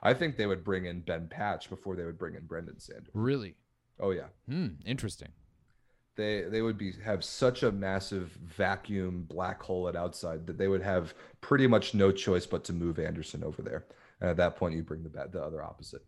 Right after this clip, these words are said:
Speaker 1: I think that's what they would have to do.
Speaker 2: I
Speaker 1: But
Speaker 2: don't disagree with that. You're right.
Speaker 1: I, I, I'm really holding out hope for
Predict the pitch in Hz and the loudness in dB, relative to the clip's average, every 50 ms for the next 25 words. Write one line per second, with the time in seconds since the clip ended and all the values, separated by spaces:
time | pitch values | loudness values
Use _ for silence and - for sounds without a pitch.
0 | - 85 82 - 87 80 - 82 80 - 85 - - 82 78 80 90 82 80 _ | -16 -14 -12 -10 -10 -10 -10 -12 -12 -12 -18 -14 -12 -10 -10 -8 -10 -10 -12 _
1 | - - - 85 78 - - - 123 123 127 123 - 135 120 123 123 135 127 113 | -14 -12 -10 -10 -10 -8 -4 -2 2 4 4 4 2 0 0 4 6 6 6 6
2 | - 95 82 67 85 98 98 90 - - - - - - - _ _ _ _ _ | 4 0 -4 -2 -2 0 0 -2 -2 -6 -10 -12 -12 -12 -16 _ _ _ _ _
3 | _ _ - _ _ - 104 107 110 104 104 101 101 90 101 101 95 98 110 113 | _ _ -20 _ _ -4 -4 -2 0 2 2 2 4 4 4 2 2 4 4 6
4 | 113 113 113 113 113 107 95 117 110 104 101 98 98 92 82 - 101 98 95 95 | 6 8 8 8 8 8 6 6 6 8 8 8 8 6 4 4 4 4 4 4
5 | - - - 90 87 85 82 - | 2 0 2 4 4 4 2 -2